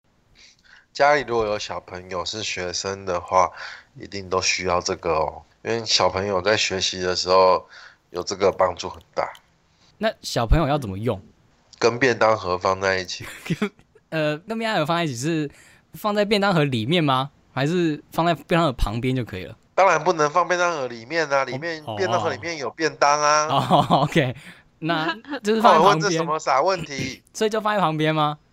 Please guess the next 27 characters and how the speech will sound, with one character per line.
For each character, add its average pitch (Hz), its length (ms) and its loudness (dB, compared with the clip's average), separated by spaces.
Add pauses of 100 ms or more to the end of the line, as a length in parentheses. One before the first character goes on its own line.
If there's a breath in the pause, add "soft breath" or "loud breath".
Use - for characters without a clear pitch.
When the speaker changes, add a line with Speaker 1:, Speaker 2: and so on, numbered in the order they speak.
(720 soft breath)
Speaker 1:
可 120 160 -10
以。 123 180 -10 (380)
Speaker 2:
那 220 120 0
放 240 140 0
在 208 60 -2
旁 180 100 2
边， 190 140 -2
小 131 200 -2
朋 139 80 0
友 165 120 0
就， 131 480 -4 (520)
Speaker 1:
不 151 80 -10
哭 156 180 -4
不 117 200 -6
闹， 131 260 2 (260)
Speaker 2:
就 185 100 -2
可 170 60 -8
以， 175 60 -4
就 - 0 -
不 - 0 -
哭 123 60 0
不 - 0 -
闹。 135 60 4
Speaker 1:
安 139 60 0
心 127 280 -4
上 139 240 0
课。 110 600 2